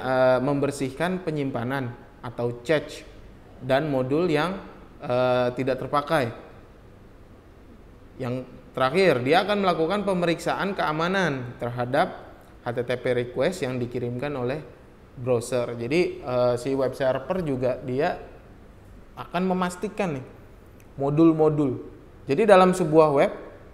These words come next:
eh, mungkin kalian kalau, apa namanya, di pelajaran pemrograman web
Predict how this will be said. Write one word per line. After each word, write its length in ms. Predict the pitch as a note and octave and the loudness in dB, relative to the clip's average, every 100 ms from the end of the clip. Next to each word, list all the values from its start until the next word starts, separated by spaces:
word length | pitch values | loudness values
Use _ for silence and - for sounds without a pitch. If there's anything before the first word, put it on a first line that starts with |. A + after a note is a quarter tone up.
| - - C#3 | -20 -18 -10
eh, 160 | B2 | -8
mungkin 320 | B2 B2 E3 F3 | -6 -4 -4 -2
kalian 400 | C#3 C#3 E3+ F3 - - - - - - - - - - - - - - | 0 0 -2 -4 -12 -18 -20 -20 -20 -20 -20 -20 -20 -20 -20 -20 -18 -2
kalau, 1160 | A#2+ B2 B2 B2 B2 B2 B2 B2 B2 B2 B2 - - - - - - - | 0 2 2 2 2 2 2 2 2 2 0 -4 -10 -20 -20 -20 -20 -12
apa 200 | B2 C#3 | -8 -6
namanya, 360 | D3 C#3 C#3+ D#3+ C#3+ - - - - - - - - - - - - - | -6 -6 -6 -8 -10 -20 -20 -20 -20 -20 -18 -18 -16 -16 -16 -16 -18 -10
di 160 | D#3 C3 | -4 -2
pelajaran 640 | C#3 C3+ C3 C3+ C3+ C3+ C#3 C#3 C#3+ C#3+ C3+ C#3 C#3 - - - - - - - - | 2 2 4 4 6 4 2 -4 -4 -4 -6 -10 -14 -20 -20 -20 -20 -20 -20 -20 -6
pemrograman 960 | B2+ B2+ B2+ B2 C3 C3 C3 C3 C3+ C3 | -2 0 0 2 0 0 -2 -4 -6 -2
web 260 | E3+ E3+ | -2 -2